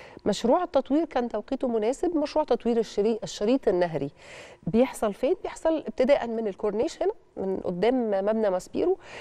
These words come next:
على امتداد نهر النيل وفي كل محافظات مصر. وزارة الإسكان انتهت، آه، وزارة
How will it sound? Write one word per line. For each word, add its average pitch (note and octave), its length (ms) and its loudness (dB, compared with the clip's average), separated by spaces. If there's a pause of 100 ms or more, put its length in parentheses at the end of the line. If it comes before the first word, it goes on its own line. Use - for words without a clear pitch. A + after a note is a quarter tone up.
(140)
على A3+ 180 4
امتداد G#3+ 760 2
نهر A3 300 -2
النيل G#3+ 240 2 (120)
وفي D#4+ 560 -4
كل B3 240 0
محافظات F3 720 -6 (380)
مصر. - 340 -16 (420)
وزارة G#3+ 320 2
الإسكان B3 480 -2
انتهت، G#3+ 580 -4 (100)
آه، E3+ 360 -4
وزارة F#3 260 -2